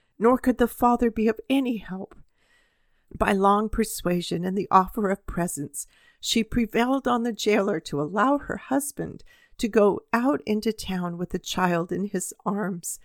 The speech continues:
to beg the privilege of having it nursed by mothers who had small children.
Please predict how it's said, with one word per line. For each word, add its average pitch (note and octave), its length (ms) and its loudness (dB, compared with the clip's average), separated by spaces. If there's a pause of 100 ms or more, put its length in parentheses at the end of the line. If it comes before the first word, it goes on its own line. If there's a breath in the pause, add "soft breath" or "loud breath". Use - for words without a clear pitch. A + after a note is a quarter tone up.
(280)
to B3 180 0
beg G#3 460 -2
the G#3 80 2
privilege F#3 520 -4
of F#3 100 -4
having F#3+ 320 -4
it F3+ 140 -6
nursed G3+ 440 -2
by G3 120 0
mothers G3 500 -2
who G#3 120 -2
had C4 300 -4
small E3+ 380 -6
children. - 520 -6